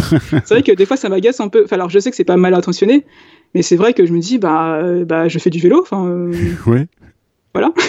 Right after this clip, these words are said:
Speaker 1: <laughs> Donc, du coup, je sais pas trop quoi dire des fois. Je me dis, « Bah oui, je roule bien. » Enfin, euh, je roule, euh,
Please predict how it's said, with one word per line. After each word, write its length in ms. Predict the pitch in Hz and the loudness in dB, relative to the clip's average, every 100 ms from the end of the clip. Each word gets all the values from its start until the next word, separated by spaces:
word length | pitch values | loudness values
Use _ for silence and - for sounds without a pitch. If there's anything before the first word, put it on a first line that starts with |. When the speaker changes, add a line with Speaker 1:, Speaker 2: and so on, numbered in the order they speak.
| - - | -6 -16
Speaker 1:
<laughs> 420 | - - - - | -6 -2 -2 0
Donc, 80 | 185 | 2
du 80 | |
coup, 100 | 190 | 4
je 80 | 254 | 2
sais 100 | 208 | 2
pas 100 | 240 | 2
trop 120 | - | 2
quoi 100 | 240 | 2
dire 160 | 214 220 | 2 2
des 80 | 196 | 0
fois. 140 | 190 | -2
Je 60 | 185 | -2
me 40 | 170 | -2
dis, « 120 | 180 | -4
Bah 200 | - - | -4 -2
oui, 100 | 180 | 0
je 60 | 262 | 2
roule 140 | 240 | 2
bien. » 180 | 180 190 294 | 0 -2 -2
Enfin, 180 | - 160 | -4 -6
euh, 300 | 151 160 165 - - | -6 -6 -10 -12 -10
je 140 | - | -2
roule, 280 | 156 170 180 | 0 2 4
euh, 320 | 160 151 160 | 4 4 2